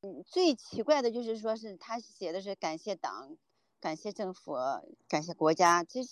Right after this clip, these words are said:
太不可思议了。他的被，被判刑就是因为他批评了这些，等于是斥责他们这个党、国家和政府。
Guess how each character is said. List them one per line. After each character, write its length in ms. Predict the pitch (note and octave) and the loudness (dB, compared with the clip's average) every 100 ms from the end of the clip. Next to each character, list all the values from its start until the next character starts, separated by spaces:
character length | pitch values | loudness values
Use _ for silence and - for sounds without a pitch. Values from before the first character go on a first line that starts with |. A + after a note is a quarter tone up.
| - | -6
太 260 | G4 F#4+ C4+ | 2 4 4
不 100 | A3+ | 2
可 160 | A3+ | 0
思 220 | A3 - | -2 -6
议 160 | G#3 G3 | -2 2
了。 180 | F3 E3+ | 4 2
他 340 | - D#4+ E4 | -2 -6 -2
的 60 | D#4+ | -2
被， 180 | C4 A#3+ | -4 -4
被 200 | A#3+ A#3 | -4 -6
判 220 | C#4 A3+ | -6 -10
刑 180 | G#3+ F#3+ | -8 -8
就 80 | A3+ | -6
是 60 | |
因 160 | G#3 A3+ | -6 -6
为 100 | G3 | -6
他 140 | F#3 | -8
批 380 | - - - D4+ | -12 -14 -6 -4
评 120 | A4 G3+ | -2 -2
了 100 | E3 | -2
这 140 | E3 | -4
些， 160 | D#3+ D#3 _ | -6 -8 _
等 120 | - | 0
于 80 | G3+ | 0
是 80 | C#4 | 0
斥 280 | - - G#4 | -6 -2 2
责 140 | E3+ D#3 | 4 2
他 220 | - D3 | 0 -6
们 100 | D3+ | -4
这 80 | D#3 | -2
个 180 | C3+ - - | -2 -2 -6
党、 120 | - - | -8 -6
国 160 | D#3 D3+ | -6 -2
家 120 | G3+ | -2
和 140 | E3 | -4
政 180 | C3 C3+ | -6 -6
府。 240 | - - | -6 -16